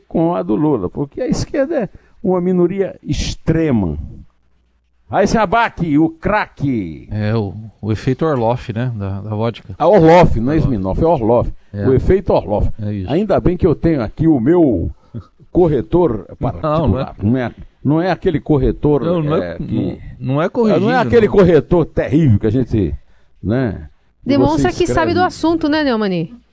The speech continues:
Speaker 1: É, sabe, ele, ele é completa, ele domina completamente o assunto, até porque ele já trabalhou em foro de justiça,
Speaker 2: Sim.
Speaker 1: entende desse traçado.
Speaker 2: É dose, viu, isso que vocês estão falando.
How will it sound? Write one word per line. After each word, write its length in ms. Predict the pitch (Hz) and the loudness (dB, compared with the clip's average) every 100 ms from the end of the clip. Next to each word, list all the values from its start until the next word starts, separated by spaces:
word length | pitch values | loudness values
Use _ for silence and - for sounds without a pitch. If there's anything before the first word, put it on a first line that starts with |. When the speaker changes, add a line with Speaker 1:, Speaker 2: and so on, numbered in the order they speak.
| _ _ _ _ _ 139 | _ _ _ _ _ -6
Speaker 1:
É, 520 | 104 101 104 110 127 | -2 -2 0 0 -2
sabe, 300 | - 120 135 | -2 -4 -2
ele, 260 | 139 139 131 | -4 -4 -4
ele 140 | 120 127 | -4 -4
é 20 | |
completa, 420 | 113 - 120 - | -6 -4 -6 -6
ele 120 | 113 | -8
domina 420 | 117 117 98 139 139 | -4 -2 -2 -2 -2
completamente 480 | 113 123 117 113 | -4 -4 -4 -4
o 40 | 95 | -6
assunto, 260 | 135 143 | -8 -8
até 160 | 123 190 | -6 -8
porque 320 | 180 202 202 - - _ | -8 -10 -12 -14 -20 _
ele 180 | - 139 | -6 -2
já 140 | 135 113 | -2 -2
trabalhou 420 | 131 110 117 147 | -4 -2 -2 -2
em 80 | 98 | -4
foro 520 | - - 240 170 110 | -4 4 4 4 0
de 100 | 113 | -4
justiça, 540 | 85 - 113 104 92 | -8 -10 -6 -6 -6
Speaker 2:
Sim. 80 | 82 | -12
Speaker 1:
entende 540 | - 190 175 104 73 - - _ | -4 0 0 -2 -10 -16 -20 _
desse 280 | 123 135 117 | -4 -4 -4
traçado. 640 | - - - - 147 87 - - - - _ _ _ | -8 -12 -6 -4 -4 -6 -18 -20 -20 -20 _ _ _
Speaker 2:
É 120 | 120 | -4
dose, 560 | 107 135 147 131 110 110 | 0 2 2 2 0 0
viu, 280 | 135 139 120 | 2 2 0
isso 100 | - | -2
que 80 | |
vocês 160 | - 113 | -6 -4
estão 180 | - 113 | -2 -4
falando. 440 | 117 107 107 98 | -2 -2 -2 -4